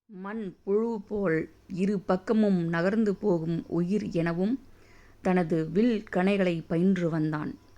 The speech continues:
அவனுக்கு வில் வசமானது.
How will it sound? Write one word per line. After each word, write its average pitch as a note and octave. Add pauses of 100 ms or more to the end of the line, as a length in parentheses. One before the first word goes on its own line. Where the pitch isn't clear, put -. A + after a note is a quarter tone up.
(460)
அவனுக்கு F#3
வில் F3+
வசமானது. D#3